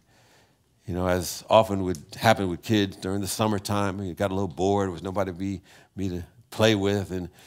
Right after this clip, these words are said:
so I decided to make up my own game. And I remember I saw a beehive, you know, you know, like, a, in the corner of the house.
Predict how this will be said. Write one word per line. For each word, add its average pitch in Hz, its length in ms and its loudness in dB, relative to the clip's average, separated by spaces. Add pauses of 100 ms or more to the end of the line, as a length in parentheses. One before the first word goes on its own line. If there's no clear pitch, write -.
(280)
so - 140 -4
I 107 60 4
decided 101 360 4
to 90 40 -2
make 101 160 0
up 101 80 0
my 104 120 0
own 101 260 2
game. 82 420 -4 (2250)
And 95 160 -2
I 95 120 2
remember 98 320 2
I 92 160 2
saw 95 260 -4
a 90 60 -2
beehive, 78 840 -6
you 82 120 -10
know, 82 240 -10 (680)
you - 80 -8
know, 87 180 -4
like, 82 240 -6
a, 87 60 -4
in 85 180 -6
the 80 60 -10
corner 95 380 0
of 78 100 -6
the 80 80 -6
house. 85 500 -4